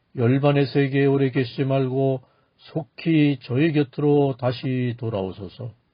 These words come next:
불기 이천오백육십칠 년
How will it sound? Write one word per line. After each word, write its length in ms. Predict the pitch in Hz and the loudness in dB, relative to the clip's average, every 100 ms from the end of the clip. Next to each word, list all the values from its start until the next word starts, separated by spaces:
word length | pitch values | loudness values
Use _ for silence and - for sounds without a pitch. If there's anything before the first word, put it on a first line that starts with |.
| _ _ _ _ _ _ _ _ _ _ _ _ _ | _ _ _ _ _ _ _ _ _ _ _ _ _
불기 720 | - 117 110 113 110 110 110 - _ | -2 0 0 0 0 0 -2 -10 _
이천오백육십칠 1160 | 143 151 - 143 135 139 135 123 131 - 139 135 | -2 -2 0 2 4 2 0 -4 -8 -6 -4 0
년 300 | 135 131 | 0 0